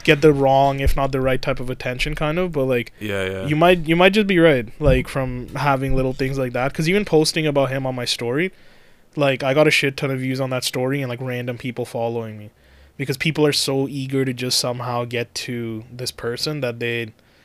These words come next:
Speaker 1: you know, like, they will literally follow anybody
Speaker 2: Yeah.
Speaker 1: they're associated with.
Speaker 2: Man, I've always been so curious what it must be like to be in that mindset.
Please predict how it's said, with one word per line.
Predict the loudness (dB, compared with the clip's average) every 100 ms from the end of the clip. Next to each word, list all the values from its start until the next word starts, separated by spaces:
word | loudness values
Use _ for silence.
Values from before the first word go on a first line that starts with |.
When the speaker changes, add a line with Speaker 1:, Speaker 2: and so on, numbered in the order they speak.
| _ _ -10
Speaker 1:
you | -6
know, | -4 -6 -8 _ _ _ _ _ _ _ _ _ _ -8
like, | -6 -6 -8 -16 -20 _ _ _ _ _ _ _ 0
they | 0
will | 2
literally | 0 0 0 -2
follow | -2 -2 0
anybody | -2 -4 -2 -2 -4
Speaker 2:
Yeah. |
Speaker 1:
they're | -6
associated | -6 -6 -8 -8 -10 -10
with. | -12 -18 _ -10
Speaker 2:
Man, | -6 -4
I've | -4 -6 -2
always | -2 -2
been | -4 -6
so | -4 -8
curious | -8 -6 -4 -4 -6
what | -6 -6 -4
it |
must | -6 -8 -8
be | -8 -6
like | -6 -8
to | -14
be | -14 -12
in | -10
that | -10 -10
mindset. | -12 -14 -14 -12 -8 -8